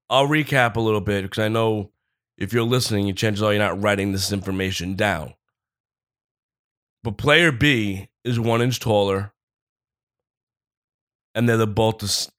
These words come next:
the same weight. Their forty times are pretty much the same,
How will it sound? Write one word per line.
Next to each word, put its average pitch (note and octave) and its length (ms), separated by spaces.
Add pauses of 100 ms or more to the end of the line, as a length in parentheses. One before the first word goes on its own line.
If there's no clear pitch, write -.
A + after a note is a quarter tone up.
the A2+ 100
same G2 400
weight. E2 240 (800)
Their A2 160
forty D#3+ 360
times C#3 440
are A#2+ 40
pretty C3+ 280
much C3 240
the B2 60
same, G2+ 500